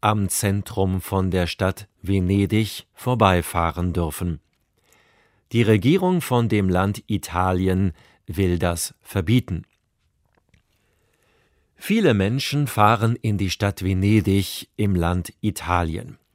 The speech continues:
Sie machen dort Urlaub und schauen sich die alten Kirchen und Paläste an. Die Stadt ist von viel Wasser umgeben. Viele Urlauber kommen darum mit großen Schiffen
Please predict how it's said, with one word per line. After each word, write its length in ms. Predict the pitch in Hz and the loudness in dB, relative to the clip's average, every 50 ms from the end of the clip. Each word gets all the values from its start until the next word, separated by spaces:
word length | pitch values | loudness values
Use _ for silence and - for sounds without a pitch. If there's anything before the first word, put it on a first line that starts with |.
| _ _ _ _ _ _ _ _ _ _ _ _ _ | _ _ _ _ _ _ _ _ _ _ _ _ _
Sie 200 | - - 113 104 | -6 -2 0 0
machen 360 | 95 95 87 - - 101 98 | 2 0 0 0 0 0 2
dort 280 | 90 90 92 98 - - - - | 2 2 2 0 -2 -6 -4 2
Urlaub 580 | 175 170 147 107 82 73 71 - - - - - _ _ - - _ _ _ - | 4 6 6 4 4 0 -6 -8 -10 -14 -18 -20 _ _ -20 -20 _ _ _ -8
und 140 | 98 95 - | -6 -6 -2
schauen 340 | - 95 92 95 95 92 92 | 0 2 2 2 2 2 0
sich 300 | 90 92 82 - - - | -2 -4 -6 -8 -10 -10
die 240 | - 92 - - - | -8 -8 -8 -6 -4
alten 440 | 95 92 92 90 - 101 92 90 | -4 -2 -2 -2 -4 -4 -6 -6
Kirchen 520 | - - 127 135 131 123 - - 92 80 78 | -2 0 2 2 2 0 -2 -4 -4 -6 -6
und 320 | 73 - 95 90 - - | -8 -10 -12 -12 -12 -8
Paläste 680 | - 92 92 98 113 117 - - - - 92 - - - | -4 0 2 4 4 2 2 0 -2 -4 -4 -4 -6 -8
an. 260 | - 90 101 107 107 _ _ _ _ _ _ _ _ _ _ _ _ _ _ _ _ _ _ _ _ _ _ _ _ _ _ - | -12 -12 -10 -12 -16 _ _ _ _ _ _ _ _ _ _ _ _ _ _ _ _ _ _ _ _ _ _ _ _ _ _ -4
Die 120 | 135 117 | -2 -2
Stadt 320 | 101 - 156 160 160 - 147 | 0 2 0 0 0 -2 -6
ist 340 | - - 151 127 - - | -2 -2 -2 -2 -4 -6
von 240 | - - 127 127 123 | -4 -2 0 0 0
viel 380 | 113 - - 139 156 165 151 127 | -2 0 2 2 4 4 4 4
Wasser 520 | 135 147 143 - 127 101 85 - - - | 2 2 2 2 2 2 0 0 -2 -4
umgeben. 640 | 107 98 95 87 85 98 95 90 - 87 87 78 73 _ _ _ _ _ _ _ _ _ _ _ _ _ _ _ _ _ _ _ | -2 -2 -2 0 0 0 0 0 0 -2 -4 -4 -6 _ _ _ _ _ _ _ _ _ _ _ _ _ _ _ _ _ _ _
Viele 460 | - - - 127 131 160 180 208 190 | -6 0 2 2 4 6 6 4 4
Urlauber 680 | - - 117 107 107 104 98 95 101 110 113 143 151 147 | 2 0 2 4 4 6 6 6 4 4 2 2 0 0
kommen 400 | - - 131 131 135 131 135 117 | -2 -2 -2 0 0 0 2 2
darum 460 | 113 113 117 117 113 123 135 139 131 | 2 4 4 4 2 2 2 2 2
mit 220 | 117 110 - - | 0 0 -2 -2
großen 560 | - 110 95 101 113 143 160 - - 156 151 | -2 2 4 4 4 4 2 0 -2 -4 -4
Schiffen 600 | 135 - - 147 131 - - 98 85 82 78 78 | -4 -2 -2 -2 -2 -2 -2 -4 -2 -4 -4 -8